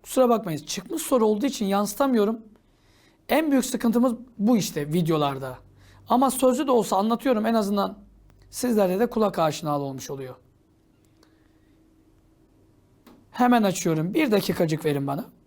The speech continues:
Boşluk doldurma soruları. Hemen açıyorum. Evet, geldi.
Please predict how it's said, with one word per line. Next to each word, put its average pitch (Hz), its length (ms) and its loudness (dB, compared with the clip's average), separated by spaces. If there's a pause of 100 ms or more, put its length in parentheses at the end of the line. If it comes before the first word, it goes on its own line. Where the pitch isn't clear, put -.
(180)
Boşluk 226 340 0
doldurma 160 340 -2
soruları. 147 440 -6 (1400)
Hemen 240 320 2
açıyorum. 156 500 -4 (840)
Evet, - 260 -2
geldi. 214 300 4